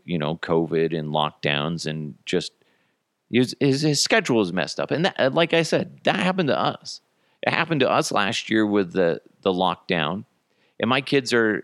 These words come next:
six and eight. It didn't happen with my son. It was more of my daughter. And then we had to kinda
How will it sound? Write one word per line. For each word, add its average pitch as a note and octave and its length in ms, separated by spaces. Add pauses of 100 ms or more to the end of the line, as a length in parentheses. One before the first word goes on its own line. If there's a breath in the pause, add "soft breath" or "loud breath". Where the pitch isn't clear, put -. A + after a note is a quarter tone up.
six - 340
and A2+ 100
eight. F#2+ 160
It G2+ 180
didn't D3+ 200
happen C3 260
with G#2+ 100
my F2+ 140
son. B2+ 320
It G#2 40
was G2+ 160
more A#2 240
of G2 80
my E2+ 180
daughter. A#2 520 (540 soft breath)
And G2+ 140
then G#2+ 200
we G2+ 120
had G2 120
to F#2+ 80
kinda G2+ 420